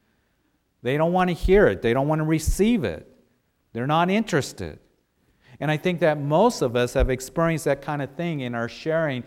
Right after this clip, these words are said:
in our witnessing w-, uh, with others about the cross of Calvary, the love of God. There's a blindness that has taken place. And so what do we do about that? Do we give up?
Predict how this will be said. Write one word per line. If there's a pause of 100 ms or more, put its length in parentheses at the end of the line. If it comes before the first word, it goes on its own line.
(180)
in
our
witnessing (260)
w-,
uh,
with
others
about
the
cross
of
Calvary, (220)
the
love
of
God.
There's
a
blindness
that
has
taken
place. (240)
And
so
what
do
we
do
about
that?
Do
we
give
up?